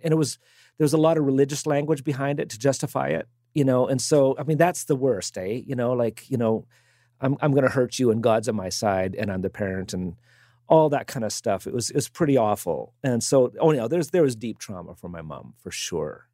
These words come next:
And, um, and so she, that just, that got the best of her. And she ended up, so for the rest of my life, for the rest of her life,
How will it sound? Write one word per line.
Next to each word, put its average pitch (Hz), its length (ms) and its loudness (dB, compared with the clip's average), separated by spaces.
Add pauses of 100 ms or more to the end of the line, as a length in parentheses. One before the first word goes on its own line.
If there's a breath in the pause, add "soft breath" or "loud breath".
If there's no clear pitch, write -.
(100)
And, 117 440 0
um, 104 320 0 (560 soft breath)
and 151 100 2
so 156 320 4
she, 180 440 -6 (120)
that 156 240 0
just, - 380 -6
that 135 180 2
got 120 220 -2
the 127 60 -4
best 120 280 -2
of 110 100 -10
her. 110 340 -4 (120)
And 110 340 0
she - 240 0
ended 151 260 0
up, 127 280 0
so - 260 -8
for - 280 2
the 214 80 6
rest 196 260 0
of 156 140 -2
my 135 140 0
life, 120 200 -4
for - 80 -10
the 165 80 4
rest 156 160 2
of 127 100 -12
her 165 200 0
life, 104 500 -6